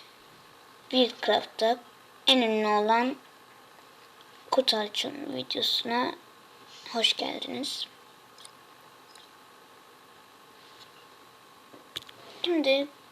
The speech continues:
kutu açacağız. Sadece kutu açacağız yani.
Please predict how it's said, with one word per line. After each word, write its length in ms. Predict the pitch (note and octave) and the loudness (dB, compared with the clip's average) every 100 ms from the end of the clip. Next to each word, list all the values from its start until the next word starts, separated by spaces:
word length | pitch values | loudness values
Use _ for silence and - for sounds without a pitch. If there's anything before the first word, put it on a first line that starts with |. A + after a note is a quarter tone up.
| - - | -20 -6
kutu 260 | - - C#4 | -6 0 0
açacağız. 760 | A3 - G3+ A3 C4 - - - - - - - - - - - - | 0 -2 -2 -4 -2 -4 -6 -10 -20 -20 -20 -20 -20 -20 -20 -20 -6
Sadece 760 | - C#4 C#4 C4 C#4 C4+ C4 D4 | -2 2 2 2 6 6 6 2
kutu 260 | - C4+ C4 | 0 2 2
açacağız 500 | A#3 A3 G#3+ G#3 G#3+ | 2 0 -2 -2 -2
yani. 380 | G#3 G#3 G#3+ | -2 -4 -6